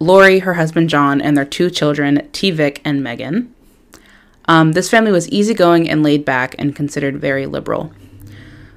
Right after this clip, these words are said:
Lori can be seen on the show dancing with her children, bringing burgers home for them almost every night,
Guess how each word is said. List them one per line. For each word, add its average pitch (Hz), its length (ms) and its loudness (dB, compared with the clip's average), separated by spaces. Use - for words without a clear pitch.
Lori 202 300 6
can 254 140 4
be 247 80 6
seen 220 180 0
on 190 60 0
the 185 80 0
show 160 240 2
dancing 175 360 -2
with 175 100 2
her 175 80 4
children, 165 580 0
bringing 160 420 2
burgers 151 380 0
home 151 180 2
for 156 140 -4
them 147 200 2
almost 143 260 -2
every 147 180 -2
night, 139 300 -2